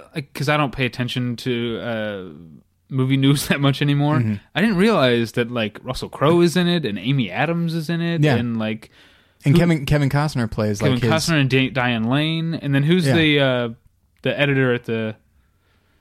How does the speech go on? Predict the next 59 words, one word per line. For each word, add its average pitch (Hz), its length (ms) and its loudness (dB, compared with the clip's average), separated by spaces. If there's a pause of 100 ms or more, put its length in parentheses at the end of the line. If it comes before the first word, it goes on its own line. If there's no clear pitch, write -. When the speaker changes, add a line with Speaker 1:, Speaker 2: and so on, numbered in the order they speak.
(400)
Speaker 2:
Oh, 135 140 2
Speaker 1:
It's 139 80 6
al-, 196 100 4
Speaker 2:
hell. 160 280 4
Speaker 1:
also 180 180 2
someone. 104 420 -4
Speaker 2:
It's 127 140 -2
somebody, 101 420 -2
but 107 160 -6
now 113 160 -2
I 110 80 0
don't 104 140 -4
remember 98 340 -6
who 98 140 -8
it 92 80 -8
is. 92 200 -12 (120)
Speaker 1:
I 135 60 -8
saw 147 240 2
a 131 60 0
still. 123 580 -2
Speaker 2:
Yeah. 131 160 2
Speaker 1:
Anyway. 95 200 -4 (280)
Speaker 2:
But, 135 140 2
like, 131 260 2 (400)
yeah, 175 160 4
and, 139 180 2
and 151 180 0
actually 160 340 2
it 127 40 2
looks 127 240 -2
like, 120 240 -2 (1080)
like, 135 160 2
if 147 100 2
it's 147 120 0
gonna 208 160 4
go 160 180 4
just 131 220 0
straight 135 260 2
up, 123 140 2
like, 107 220 0
really 110 340 2
sad 104 680 0
and 101 160 0
very 104 300 2
tragic 107 560 -2
and 107 100 0
all 104 120 2
that 101 160 -2
kind 107 120 -4
of 101 80 -6
thing, 107 320 -6
um, 104 360 -10
there's 127 280 -4
a, 127 140 -6
there's 123 300 -6
a 117 80 -8
scene 113 560 -6
in 110 160 -8
the, 95 260 -12